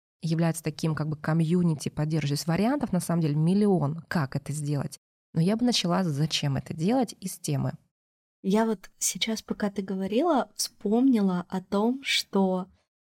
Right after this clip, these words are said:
Speaker 2: я начала вести этот подкаст с курса «Как написать свою книгу».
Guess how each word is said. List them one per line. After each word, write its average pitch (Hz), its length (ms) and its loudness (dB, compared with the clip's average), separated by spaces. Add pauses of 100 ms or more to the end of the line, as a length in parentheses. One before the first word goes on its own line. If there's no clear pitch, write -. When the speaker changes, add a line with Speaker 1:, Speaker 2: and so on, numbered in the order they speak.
(160)
Speaker 2:
я 196 300 2
начала 190 420 -2
вести 185 460 -2
этот 180 400 -4
подкаст - 760 -2 (220)
с - 300 -4 (180)
курса 233 800 0 (600)
«Как 233 280 2
написать 196 600 0
свою 180 360 0
книгу». 180 600 -2